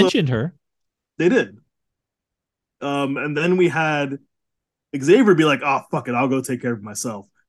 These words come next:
Speaker 2: <laughs> And... Jubilee's like, "I guess I'm watching this crazy guy." And he's
Speaker 1: No.
Speaker 2: like, "Get
Speaker 1: Ex-
Speaker 2: close."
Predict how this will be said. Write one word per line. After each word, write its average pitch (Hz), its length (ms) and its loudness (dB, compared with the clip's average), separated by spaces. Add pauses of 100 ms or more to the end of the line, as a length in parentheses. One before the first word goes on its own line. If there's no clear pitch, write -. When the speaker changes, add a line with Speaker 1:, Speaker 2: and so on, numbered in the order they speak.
(240)
Speaker 2:
<laughs> - 20 -4 (760)
And... - 220 2 (680)
Jubilee's 190 580 4
like, 151 240 0
"I 123 80 -4
guess 147 240 -4
I'm 180 160 2
watching 208 320 -2
this 247 140 -2
crazy 262 320 -2
guy." 196 180 -2
And 190 80 -2
he's 185 80 0
Speaker 1:
No. 160 60 -2
Speaker 2:
like, 143 140 -6 (840)
"Get 175 180 -4
Speaker 1:
Ex- 208 100 0
Speaker 2:
close." 131 600 -4